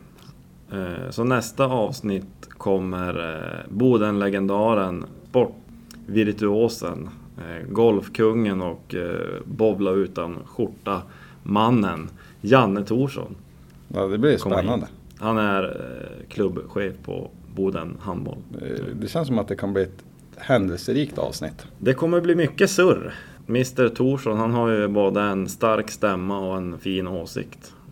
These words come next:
Speaker 1: Eller i alla fall en, många åsikter om allt möjligt. Det, jag ser, det ser jag verkligen fram emot. Sen känns det ju alltid kul att få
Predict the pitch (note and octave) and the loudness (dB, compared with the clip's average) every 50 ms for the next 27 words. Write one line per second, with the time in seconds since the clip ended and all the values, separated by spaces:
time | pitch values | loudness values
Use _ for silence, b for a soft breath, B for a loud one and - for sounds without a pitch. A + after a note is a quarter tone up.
0 | - - - - - - - F2+ F#2 F#2+ F2+ F2+ F#2 F2 F2+ F2+ F2+ F2+ F2 F2+ | -20 -20 -20 -20 -20 -12 -8 -4 -2 0 0 0 -2 -2 -4 -4 -4 -4 -6 -6
1 | F2+ - - - - - - - - B B B B B B B B - A2+ G2 | -8 -10 -12 -18 -20 -20 -20 -20 -20 B B B B B B B B 0 0 2
2 | F#2 G2 A#2 A2+ F#2 - - - - - - - G2 F#2+ - F#2 - - G1+ G1+ | 2 2 2 0 0 -2 -6 -12 -14 -14 -12 -10 -10 -10 -10 -10 -12 -12 -12 -12
3 | - - - - - - - - - - - - - - G#2+ G2 - - - F#2 | -14 -16 -20 -20 -20 -20 -20 -20 -20 -20 -20 -16 -6 -4 -4 -4 -4 -6 -8 -8
4 | F2+ F#2 F2+ F#2 F2+ - B B B B B B B - C3+ D3+ D#3+ C3+ C#3+ D3+ | -6 -6 -6 -8 -10 -12 B B B B B B B 4 6 6 6 6 4 2
5 | D3+ D3 C#3 D#3+ D#3+ D#3+ D#3 E3+ D#3 E3 E3 D3 C#3 C#3 A#2+ A2 - C3 B2 A#2+ | 2 4 4 4 2 4 2 0 0 2 2 2 2 2 0 0 -2 -4 -4 -2
6 | - C#3+ C#3 C3+ A#2+ G2 F#2+ F#2 F2+ F2+ - - - - - - - - A#2+ - | 0 0 0 2 0 -2 -2 -4 -4 -6 -8 -14 -18 -18 -16 -14 -12 -10 -2 2
7 | C#3 B2+ B2+ B2+ C3 C#3 C3+ B2+ - A2+ G#2+ G2 F#2 - C3+ B2 G2+ - - - | 4 4 4 4 2 0 -2 0 2 0 2 0 0 -2 -2 -2 -2 -2 -4 -4
8 | G2 F#2+ F2+ F2+ F2+ - - - - - - - - - - G2 F#2 F#2+ F#2+ F2+ | -2 0 0 -2 -4 -6 -8 -16 -20 -20 -20 -20 -20 -18 -18 -14 -8 -4 -4 -2
9 | F2 E2+ | -2 -4